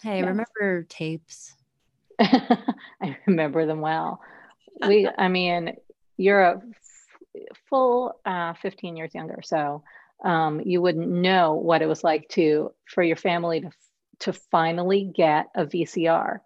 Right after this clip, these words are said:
Speaker 2: So you
Speaker 1: Mm.
Speaker 2: could actually, I mean, th-, growing up, if you missed a movie,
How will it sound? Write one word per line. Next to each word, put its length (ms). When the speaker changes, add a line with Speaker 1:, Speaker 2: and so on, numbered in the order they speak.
Speaker 2:
So 100
you 140
Speaker 1:
Mm. 60
Speaker 2:
could 200
actually, 800
I 160
mean, 380
th-, 140
growing 400
up, 200
if 160
you 140
missed 300
a 80
movie, 640